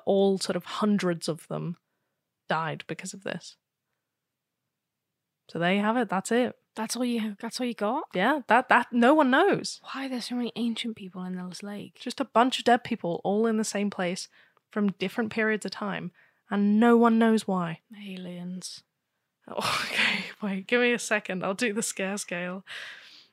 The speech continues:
Speaker 1: Okay, how scary do you think this is?
Speaker 2: Five.
Speaker 1: You do?
Speaker 2: Mm-hmm.
Speaker 1: Why?
Speaker 2: Freaky. Well, because I don't know if this, if this is a danger. <laughs>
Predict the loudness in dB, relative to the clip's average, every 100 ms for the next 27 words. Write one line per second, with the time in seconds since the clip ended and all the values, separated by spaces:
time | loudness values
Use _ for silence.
0 | _ -6 0 0 -2 -6 _ _ -4 0
1 | 2 0 -4 -12 -8 -2 -2 -2 -4 -10
2 | -10 -12 -10 -12 -12 -12 -18 _ _ _
3 | _ -2 2 2 0 -6 -18 _ _ _
4 | _ -12 -6 -4 -2 -4 _ _ -4 -2
5 | 0 -2 -4 -8 _ _ _ _ _ _
6 | -6 -4 -6 -10 _ _ -10 -4 -4 -4
7 | -10 -12 -16 _ _ -2 0 0 -2 -4
8 | 0 2 0 -4 -8 -12 _ _ _ _
9 | _ _ _ _ _ _ _ _ _ _
10 | 0 2 4 4 4 2 0 -4 -6 -6
11 | -6 -2 -4 -2 -4 -2 -2 -2 -2 -4
12 | -6